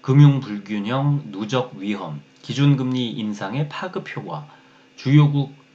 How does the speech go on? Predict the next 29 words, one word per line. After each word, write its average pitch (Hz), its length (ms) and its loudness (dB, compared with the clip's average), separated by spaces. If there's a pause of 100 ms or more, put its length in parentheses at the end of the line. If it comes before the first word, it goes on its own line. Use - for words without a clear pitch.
(120)
통화정책 156 580 -4
변화 104 400 -8
등을 113 340 -6
면밀히 98 440 -10
점검하면서 98 800 -12
판단해 160 320 -8
나갈 - 180 -8
것이다. - 220 -16
이렇게 143 220 -4
이제 113 200 -4
결론을 117 380 -2
내렸는데요. 101 640 -2 (960)
어, 98 280 -6
미국, 147 380 -4 (680)
뭐, 117 340 -6
미국, 147 500 -2 (300)
주로 - 260 4
미국이겠죠. 110 720 -4
그래서 101 400 -10
통화정책이 147 880 -4
에프오엠씨에서 117 560 -4
어떤 156 260 -10
식으로 165 220 -8
나올 104 240 -6
것인가 110 440 -8
이런 107 200 -10
거를 110 240 -10 (500)
보고 156 480 0 (120)
또는 175 400 -2